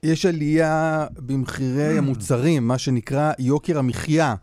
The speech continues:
Speaker 1: אה, היבואנית, שסטוביץ', אה, מייקרת, אה, חמישה עשר אחוז מהמוצרים בשיעור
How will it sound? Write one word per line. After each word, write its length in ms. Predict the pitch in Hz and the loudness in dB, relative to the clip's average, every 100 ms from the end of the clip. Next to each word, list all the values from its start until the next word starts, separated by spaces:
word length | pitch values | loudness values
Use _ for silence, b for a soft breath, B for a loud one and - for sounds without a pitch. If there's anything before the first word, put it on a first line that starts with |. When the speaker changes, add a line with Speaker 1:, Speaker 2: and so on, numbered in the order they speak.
| _ - - _ - _ _ - - _ _ - _ B B B B B B _ 139 | _ -20 -20 _ -20 _ _ -20 -20 _ _ -20 _ B B B B B B _ -4
Speaker 1:
אה, 840 | 127 120 120 120 117 120 117 120 117 117 117 117 | -2 0 0 0 0 -2 -2 -2 0 0 -2 -4
היבואנית, 920 | 123 123 113 113 117 120 165 139 - - | -4 -2 -2 0 0 2 2 0 -6 -16
שסטוביץ', 920 | - 160 - 151 117 107 - - - | -4 -4 -2 -4 -2 -4 -6 -14 -6
אה, 480 | 120 113 113 113 113 113 113 120 - - - | -2 0 0 -2 -2 -2 -2 -4 -8 -12 -8
מייקרת, 720 | 120 120 117 - 135 147 135 | -4 -2 -4 -4 -2 -4 -4
אה, 160 | 131 120 | -4 -2
חמישה 440 | - 123 117 151 151 | -2 -2 -2 0 -2
עשר 320 | 139 143 113 | -2 -4 -4
אחוז 260 | 87 151 131 | -2 -2 0
מהמוצרים 720 | 123 117 - 123 117 156 127 | 0 -2 -2 -4 -2 -2 -2
בשיעור 260 | 113 123 | -4 -2